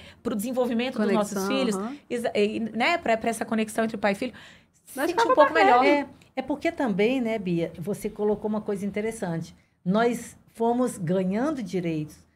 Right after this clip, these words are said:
Speaker 3: mas nós fomos criando regras demais. E
Speaker 2: Ah.
Speaker 3: essa vida cheia de regras, ela, de certa forma, nos norteia, mas, ao mesmo tempo, ela nos sufoca,
Speaker 1: Com
Speaker 3: tá?
Speaker 1: certeza.
Speaker 3: Então, eu acabei de sair do hospital universitário.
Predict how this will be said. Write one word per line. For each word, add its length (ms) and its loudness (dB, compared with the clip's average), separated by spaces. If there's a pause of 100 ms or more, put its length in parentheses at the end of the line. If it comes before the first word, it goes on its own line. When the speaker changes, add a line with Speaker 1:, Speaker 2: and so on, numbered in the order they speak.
(100)
Speaker 3:
mas 140 -2
nós 180 0
fomos 300 -6
criando 380 -2
regras 520 -2
demais. 760 -6 (720)
E 140 6
Speaker 2:
Ah. 40 4
Speaker 3:
essa 240 2
vida 460 0
cheia 400 0
de 140 -4
regras, 760 -2 (280)
ela, 200 0
de 100 -10
certa 280 -2
forma, 380 0
nos 220 0
norteia, 840 0
mas, 240 0
ao 60 -4
mesmo 260 -4
tempo, 220 -6
ela 120 -2
nos 160 -2
sufoca, 640 -6 (320)
Speaker 1:
Com 60 -10
Speaker 3:
tá? 280 2
Speaker 1:
certeza. 420 -10
Speaker 3:
Então, 300 -2
eu 140 6
acabei 540 0
de 60 -10
sair 720 -2
do 100 -6
hospital 280 -6
universitário. 720 -4